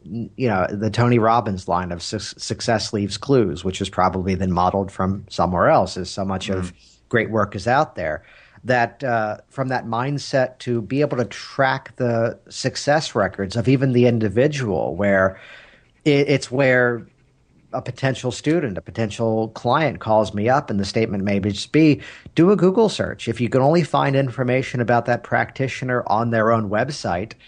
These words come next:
Speaker 1: that's a bit of a red flag. I think, and this is the slightly harsh criticism, and I only say it now because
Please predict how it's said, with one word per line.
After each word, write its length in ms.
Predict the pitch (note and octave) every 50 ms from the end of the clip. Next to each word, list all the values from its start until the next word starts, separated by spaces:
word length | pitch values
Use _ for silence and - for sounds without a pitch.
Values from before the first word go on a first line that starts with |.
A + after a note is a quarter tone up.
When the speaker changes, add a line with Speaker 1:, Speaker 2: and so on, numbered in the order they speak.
| - - _ _ _ _ _ _ _ _ _ _ _ -
Speaker 1:
that's 260 | - A#2 A#2+ - -
a 60 | B2
bit 160 | A2 B2 A2
of 100 | A#2 G#2
a 60 | A2+ A#2
red 240 | A2 A2+ A#2 A2+ -
flag. 500 | - B2 B2+ C#3 D#3 B2+ - - - - _ _ - _ - - - -
I 120 | A#2+ C3 B2
think, 520 | - - - D3+ D3+ E3+ F#3+ F#3 - - -
and 160 | B2+ A2+ A2
this 200 | A#2+ B2+ - -
is 220 | D3 C#3 A2 G2 G#2
the 480 | B2+ C3 B2+ B2+ B2+ B2+ B2+ B2 A#2+ - -
slightly 520 | - - - - G#2+ A#2 C3 - - C#3
harsh 320 | A#2+ A2 B2+ C3+ B2+ - -
criticism, 720 | - - C#3+ D#3 F3+ F3+ - - G#2 F#2+ F#2 G2 F#2 G2
and 100 | G2+ G#2
I 100 | G#2+ A2+
only 200 | A#2+ C#3 D3 D3
say 260 | C#3+ - C3+ C3 C3+
it 100 | C#3+ B2+
now 180 | B2 A2 A#2 B2+
because 480 | A2+ C#3 B2 - A#2+ A#2+ A#2+ G#2+ F2+